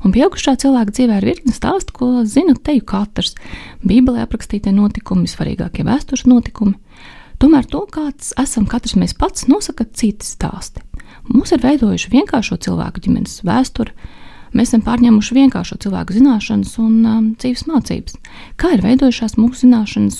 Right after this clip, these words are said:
un kādēļ mēs esam tieši tādi, kādi esam? Vai ir iespēja uzzināt šos dzīves stāstus? Kā satikties ar senčiem, kuru vairs nav starp mums? Par to šodien saruna raidījumā Zinātnes vārdā, un mūsu viešņa ir stāstu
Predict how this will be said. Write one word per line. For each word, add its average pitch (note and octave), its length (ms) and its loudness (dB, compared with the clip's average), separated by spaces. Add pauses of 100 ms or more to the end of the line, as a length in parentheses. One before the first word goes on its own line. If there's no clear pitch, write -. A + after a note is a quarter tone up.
un F3+ 140 0 (100)
kādēļ A3+ 400 -2
mēs A3 300 2
esam G3+ 240 0
tieši C4+ 260 -2
tādi, C#4+ 240 -4
kādi B3 240 -2
esam? F3 300 -2 (500)
Vai F#3+ 140 0
ir F#3 80 2
iespēja F#3 400 -2
uzzināt C4+ 420 4
šos F3+ 160 -6
dzīves F3+ 300 -6
stāstus? - 500 -10 (380)
Kā A#3 100 2
satikties G#3+ 400 0
ar F3+ 80 -4
senčiem, G#3+ 640 2 (100)
kuru B3 320 0
vairs G3 480 -4
nav D3+ 160 0
starp - 240 -6
mums? F4 300 0 (840)
Par - 140 0
to G4+ 100 0
šodien E4 320 4
saruna B3 380 2
raidījumā A3 400 2
Zinātnes A3+ 400 0
vārdā, F#3 380 -6 (180)
un D#3 160 0
mūsu E3 240 -4
viešņa C#4+ 400 -2
ir - 80 -2
stāstu - 420 -2